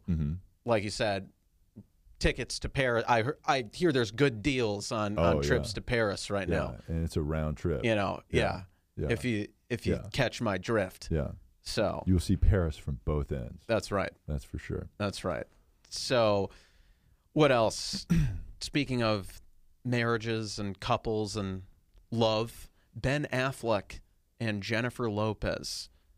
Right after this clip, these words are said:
Speaker 2: are on their honeymoon right now
Speaker 1: Wait,
Speaker 2: after
Speaker 1: okay, wait a minute. So they were married before, right?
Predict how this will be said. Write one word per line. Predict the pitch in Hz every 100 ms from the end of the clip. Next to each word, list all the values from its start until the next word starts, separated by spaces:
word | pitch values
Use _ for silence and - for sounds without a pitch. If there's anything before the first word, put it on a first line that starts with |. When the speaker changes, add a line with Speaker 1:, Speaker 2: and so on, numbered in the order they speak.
| _ -
Speaker 2:
are | 104 98 98 -
on | 110 107
their | 98
honeymoon | 90 - 139 120 95 92 - - _ _ _ _ _
right | 107 101
now | 101 101 98
Speaker 1:
Wait, | 98
Speaker 2:
after | 104 104 - 107 101
Speaker 1:
okay, | 113 98
wait | 98 87
a |
minute. | 71 65 -
So | - 113 101
they | 131 160
were | 156 110
married | 98 101 87 76 71 67
before, | 76 104 73 57
right? | 60 76